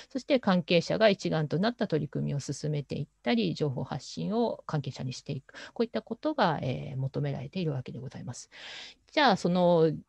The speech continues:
状-、全国的な状況はというものを示したものがこちらの図なんですけれども、こちらは気候変-、地域気候変動適応計画の策定状況ということで、今、三十九都道府県、三十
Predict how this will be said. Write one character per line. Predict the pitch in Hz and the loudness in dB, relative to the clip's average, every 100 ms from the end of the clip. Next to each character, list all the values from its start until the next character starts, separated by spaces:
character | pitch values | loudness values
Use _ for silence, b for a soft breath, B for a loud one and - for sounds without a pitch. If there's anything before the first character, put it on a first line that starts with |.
| - | -10
状-、 | 139 175 156 - 165 | 2 4 2 -4 0
全 | 196 | 2
国 | 196 208 | 2 2
的 | 190 180 | 2 2
な | 180 | 2
状 | 156 175 | 4 2
況 | 175 175 | 2 2
は | 180 247 | 2 2
と | - | 0
い | 190 | 0
う | 156 | 0
も | 147 | -4
の | 143 | -6
を | 139 | -6
示 | 165 160 | -6 -8
し | - | -8
た | 151 | -8
も | 151 | -6
の | 208 | -4
が | 226 | -4
こ | - | -4
ち | 156 156 | -6 -6
ら | 143 | -8
の | 139 | -8
図 | 135 143 135 | -8 -8 -8
な | 143 | -8
ん | |
で | 143 | -10
す | 139 | -12
け | 175 | -10
れ | |
ど | 175 | -8
も、 | 226 208 | -8 -4
こ | 240 | -4
ち | 254 | -2
ら | 254 | 0
は | 269 254 | 0 -2
気 | - | -2
候 | 254 247 | 0 0
変-、 | 247 | -4
地 | - 269 | -6 -4
域 | 240 170 | -4 -6
気 | - | -8
候 | - 226 220 | -4 0 2
変 | 247 226 | 2 0
動 | 151 | -2
適 | - 156 - 240 | -4 -6 0 2
応 | 247 | 2
計 | 285 262 | 0 0
画 | 151 - - | -2 -8 -8
の | 123 | -8
策 | - 139 - | -10 -14 -8
定 | 202 190 | -4 -2
状 | 180 160 | -2 -4
況 | - | -6
と | - - B B | -18 -20 B B
い | - | -8
う | 180 | -8
こ | 185 | -8
と | 175 180 | -6 -2
で、 | 208 - b - | -2 -4 b -2
今、 | 254 - | 0 0
三 | 170 269 269 | 0 2 4
十 | 233 170 160 | 2 0 0
九 | - 240 247 | 0 2 2
都 | 240 202 | 0 0
道 | 202 202 202 | 2 0 -2
府 | - | -6
県、 | - 147 139 | -6 -6 -4
三 | 233 226 | -2 0
十 | 180 156 | 0 -4